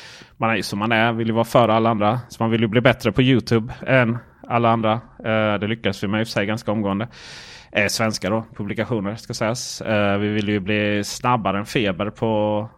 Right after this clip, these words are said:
på, på liksom textnyheter och det lyckas vi ju väldigt sällan med, men, men ibland. Och, eh, vi vill ju bli större än, ja, de andra poddarna då.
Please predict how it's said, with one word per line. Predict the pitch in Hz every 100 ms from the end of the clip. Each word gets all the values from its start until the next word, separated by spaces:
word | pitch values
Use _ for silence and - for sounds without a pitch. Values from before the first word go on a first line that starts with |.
| _ _ _ _ _ -
på, | 107
på | 98 110 107 104 98 92
liksom | 98 117
textnyheter | 110 113 - 95 90 - 104
och | 104 107 104 98 60 50 - - - -
det | 95
lyckas | 104 101 -
vi | 101
ju | 101 101 98 98
väldigt | 107 95 90
sällan | 110 101 92
med, | 95 95
men, | 98 92 90
men | 87
ibland. | 95 95 92 - - - - - -
Och, | - 104 104 -
eh, | 104 95
vi | 101
vill | 101 101
ju | 107 104 104 101 101 101 95 - - 65 76
bli | 69 107 107
större | 101 - 95 98
än, | 104 117 113 - _ _ _ _
ja, | 113 107 -
de | - 113
andra | 110 98 95
poddarna | 131 117 95 82
då. | 98